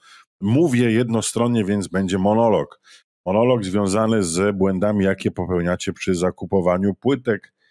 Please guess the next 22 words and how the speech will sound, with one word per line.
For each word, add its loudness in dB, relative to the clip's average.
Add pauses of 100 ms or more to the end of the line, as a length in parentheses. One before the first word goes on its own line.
(500)
a 2
jest 2
to 0
wszystko -2
jak 0
gdyby 0
na 0
bazie 0
tego, 0
co, 0 (580)
em, -2
do 2
mnie 2
dociera, 0
czyli -8 (340)
po -2
tych -4
analizach, 0 (460)
e, -4
pracy 0
z -2
dystrybutorami -2